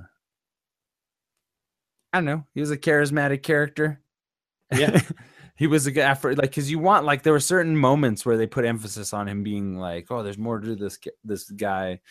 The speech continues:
Speaker 1: but then he was, like, such a piece of shit, and you're just like, "Ah, there's nothing to this guy."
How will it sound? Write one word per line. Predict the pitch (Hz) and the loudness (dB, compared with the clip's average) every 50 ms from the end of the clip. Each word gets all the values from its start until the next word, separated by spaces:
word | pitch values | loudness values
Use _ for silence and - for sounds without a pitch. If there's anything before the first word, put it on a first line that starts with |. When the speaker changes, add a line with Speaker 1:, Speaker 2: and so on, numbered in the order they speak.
| - - - - - _ - | -20 -20 -20 -20 -12 _ -4
Speaker 1:
but | 127 - | -2 0
then | 131 120 113 | 0 0 0
he | 120 120 | 0 -2
was, | 120 113 | -2 -2
like, | 110 107 | -4 -4
such | - - 143 127 - | -4 -4 -4 -4 -4
a | 127 | -6
piece | - - 139 131 - - | -8 -6 -6 -6 -4 -4
of | - | -4
shit, | - - 139 131 110 | -4 -2 -2 -2 -2
and | 107 104 | -2 -6
you're | 104 | -8
just | 101 95 - | -8 -10 -10
like, | - 104 - 165 | -10 -6 -2 0
"Ah, | 165 160 139 | 2 2 2
there's | 127 139 165 | 0 2 4
nothing | 170 160 - 151 135 | 4 4 4 2 0
to | 135 | 0
this | 127 123 117 - | 0 0 -2 -2
guy." | - 120 110 107 107 107 101 101 95 | -2 0 0 0 2 0 0 0 -2